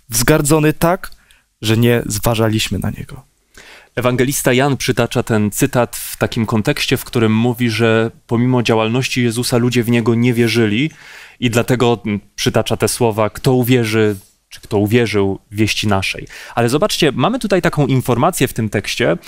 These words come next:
Speaker 2: z której wynika, że Jezus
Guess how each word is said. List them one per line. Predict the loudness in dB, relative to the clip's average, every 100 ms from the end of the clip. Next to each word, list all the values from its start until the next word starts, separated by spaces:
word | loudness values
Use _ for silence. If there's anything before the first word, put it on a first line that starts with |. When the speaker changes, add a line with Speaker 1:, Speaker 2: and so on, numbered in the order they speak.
| -20 -14
Speaker 2:
z | -10 -2
której | 2 2 2
wynika, | 2 2 2 2 2 -2 -6
że | 0 2 2 0 _ 0
Jezus | 0 2 0 -2